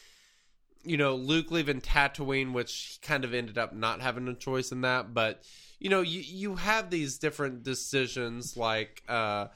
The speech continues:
like Anakin, whenever he ultimately decides to become Lord Vader.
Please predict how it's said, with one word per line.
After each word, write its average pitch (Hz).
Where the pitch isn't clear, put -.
like 117
Anakin, 139
whenever 117
he 123
ultimately 113
decides 110
to 113
become 120
Lord 123
Vader. 123